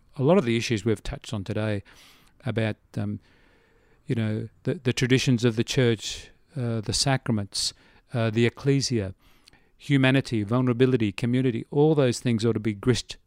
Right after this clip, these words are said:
for the mill. So I, I'm not pretending that there's a, I don't think there is a simple outcome. My concern has been, is that I don't feel that there's a, an open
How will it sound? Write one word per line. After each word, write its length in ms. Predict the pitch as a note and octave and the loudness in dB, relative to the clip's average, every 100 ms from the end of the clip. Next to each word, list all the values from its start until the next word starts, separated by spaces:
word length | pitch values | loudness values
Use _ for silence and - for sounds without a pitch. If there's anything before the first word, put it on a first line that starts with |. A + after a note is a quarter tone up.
| - | -8
for 140 | B2 | -4
the 100 | A2 | 0
mill. 220 | A#2 G#2 | 0 0
So 240 | - C3 D3+ | 0 0 2
I, 140 | C#3+ F3 | -2 0
I'm 120 | C#3+ | 0
not 140 | G3 | 0
pretending 480 | - - D#3+ C#3 C3 - | 0 0 0 0 0 -2
that 180 | B2 | -4
there's 240 | A#2+ A#2+ A2+ | -2 -2 -2
a, 80 | A#2 - _ _ - | -6 -12 _ _ 0
I 60 | |
don't 160 | E3 A3 | 4 4
think 120 | G#3 | 2
there 120 | D3+ | 0
is 100 | C#3+ | 2
a 60 | C3+ | 2
simple 340 | - D#3 B2 | 2 2 2
outcome. 500 | A#2+ D#3+ - A2+ F#2+ - _ _ _ _ _ _ _ _ - | 0 -2 -4 -6 -6 -10 _ _ _ _ _ _ _ _ -6
My 180 | C3 D3 | -2 0
concern 480 | C#3+ B2 C3+ B2 G2 | 0 -2 0 0 -2
has 220 | A#2 G#2 | -4 -4
been, 320 | - A2 G#2+ | -4 -2 -2
is 260 | C3+ A#2+ A2+ | 0 0 0
that 120 | C#3+ - | -2 2
I 80 | |
don't 160 | B2+ B2 | 2 2
feel 240 | - A#2 | 0 0
that 160 | A2 C#3+ | 0 -2
there's 240 | A#2+ A2 - A#2 | -2 -2 -4 -6
a, 320 | A2 G#2+ A#2 - | -4 -4 -6 -4
an 140 | A#2 | -2
open 420 | A2 A2+ B2 A2+ | 0 2 2 2